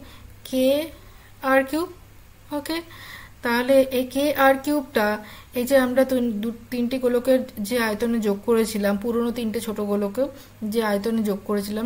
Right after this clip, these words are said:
এই দুশো ষোলো পেলাম, দুশো ষোলো কে, তো এটার সাথে সমান। তো আমি দুশো ষোলো কে যেটা পেয়েছি, এটা এক নম্বর দিলাম আর এটা দু নম্বর দিলাম। তো তাহলে one is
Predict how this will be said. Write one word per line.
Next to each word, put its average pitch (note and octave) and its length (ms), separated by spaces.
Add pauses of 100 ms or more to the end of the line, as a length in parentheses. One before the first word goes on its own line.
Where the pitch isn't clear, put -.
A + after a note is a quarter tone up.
এই G#3 140
দুশো G#3 240
ষোলো A#3+ 240
পেলাম, G3 300
দুশো G3+ 220
ষোলো A3+ 160 (160)
কে, A#3+ 140 (500)
তো - 60 (120)
এটার B3+ 240
সাথে C#4 260
সমান। C#4 240 (260)
তো - 120
আমি A#3+ 180
দুশো A#3+ 220
ষোলো B3+ 180 (120)
কে B3+ 80 (120)
যেটা A#3+ 200
পেয়েছি, A#3+ 240
এটা B3 160
এক - 120
নম্বর A#3+ 180 (100)
দিলাম C#4 220 (100)
আর B3+ 140
এটা A3+ 200
দু A3 60 (120)
নম্বর G3+ 240 (100)
দিলাম। G3 200 (500)
তো - 120
তাহলে B3 200 (260)
one C4+ 120 (560)
is A3 80